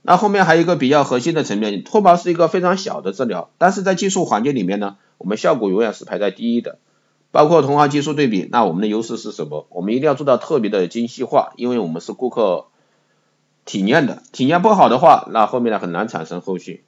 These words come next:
所以说我们要建立培训体系，让脱毛的，脱毛的所有闭环系统都要进行了解和学习，然后反复的复习思考。啊，才能保证在这个闭环系统里面的流畅度和不会出问题。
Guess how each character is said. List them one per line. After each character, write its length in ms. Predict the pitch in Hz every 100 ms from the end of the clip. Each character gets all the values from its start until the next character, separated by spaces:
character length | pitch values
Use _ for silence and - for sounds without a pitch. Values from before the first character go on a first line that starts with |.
| _
所 160 | -
以 60 | 156
说 140 | 175
我 40 | 160
们 100 | 127
要 60 |
建 160 | 127 131
立 100 | 127
培 220 | - 107
训 160 | 226 185
体 160 | 101
系， 120 | 101 107
让 260 | 131 120
脱 140 | 147 143
毛 120 | 147
的， 180 | 117 107
脱 280 | - -
毛 160 | 160 123
的 100 | 127
所 180 | - 120
有 80 | 117
闭 200 | 127 113
环 260 | 92 95
系 140 | 95 95
统 160 | 87
都 140 | - 101
要 80 | 98
进 160 | 101
行 340 | 87 90 98 - _ _
了 160 | 92 120
解 160 | 123
和 140 | 92 90
学 220 | 92 110
习， 260 | - 82 -
然 160 | - 104
后 160 | 123
反 240 | - 87 82
复 100 | 117
的 100 | 98
复 160 | -
习 200 | 107 92
思 160 | 87 -
考。 220 | - - _ _ _ _ _ _ _ _ _ _ _ _ - -
啊， 240 | 147 143
才 140 | 156 165
能 120 | 180
保 160 | 143
证 140 | 139 147
在 120 | 143
这 80 | 139
个 120 | 139
闭 160 | 160 156
环 240 | 127 127
系 120 | 127
统 140 | 113 123
里 80 |
面 160 | 104 101
的 140 | 101
流 160 | 98 95
畅 200 | 127 120
度 180 | 131 104
和 340 | 92 92 98 -
不 100 | -
会 160 | 127 120
出 160 | 123
问 220 | 123 123 90
题。 240 | 87